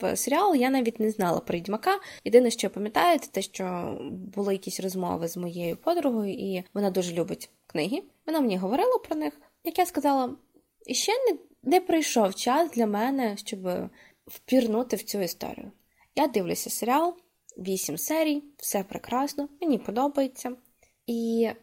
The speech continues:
Як тільки я закінчую останню серію, через півгодини я замовляю всі книги по Відьмакові. Щоб ви розуміли, я замовила вісім книг. Вісім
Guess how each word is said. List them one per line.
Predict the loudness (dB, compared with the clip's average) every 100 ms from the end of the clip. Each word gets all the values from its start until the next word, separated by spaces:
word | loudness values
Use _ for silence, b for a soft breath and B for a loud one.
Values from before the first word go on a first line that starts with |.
| _ -4
Як |
тільки | 0 0 4
я | 4
закінчую | 4 0 0 -4 -8 -8
останню | -10 -8 -6 -6
серію, | 0 0 2 0
через | -2 -4
півгодини | -4 -4 -2 0 0 0
я | -2
замовляю | -4 -2 0 0
всі | -2 -4 -4
книги | -4 -2 0 0 0 0
по | -2
Відьмакові. | -2 -6 -4 -4 -4
Щоб | -4 2
ви | 4
розуміли, | 4 4 2 2 2
я | 2
замовила | 2 -2 0 0 -2 -4
вісім | -6 -6 -6 -6 -6
книг. | -8 -14 -12 -8
Вісім | -2 0 0 -2 -2 -4